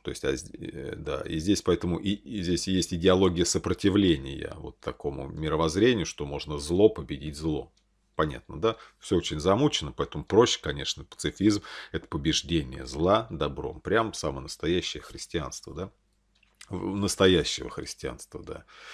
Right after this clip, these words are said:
Не, мы щас поговорим сегодня и о псевдохристианстве, как всегда. Вот. Давайте чуть поподробнее, да, есть же бу-, тут немножко пару предложений, мы их зачитаем.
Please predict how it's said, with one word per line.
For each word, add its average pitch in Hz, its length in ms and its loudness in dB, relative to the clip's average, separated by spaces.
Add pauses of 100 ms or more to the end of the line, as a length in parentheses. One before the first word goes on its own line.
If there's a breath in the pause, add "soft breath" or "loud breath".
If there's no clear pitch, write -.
(560 loud breath)
Не, 76 260 -4
мы 82 300 -4
щас 73 220 -4
поговорим 73 720 -4
сегодня 71 560 -8
и - 20 -8
о 65 80 -8
псевдохристианстве, - 1400 -2
как - 180 -6
всегда. 80 460 -6 (200)
Вот. 71 360 -14 (1800 loud breath)
Давайте 156 880 8
чуть - 200 -4
поподробнее, 90 720 6
да, 110 120 10
есть 92 300 6
же - 80 -8
бу-, 73 260 -14
тут - 180 -10
немножко 73 380 -6
пару 76 200 0
предложений, 104 540 4
мы 78 140 0
их 67 60 -8
зачитаем. 76 560 -4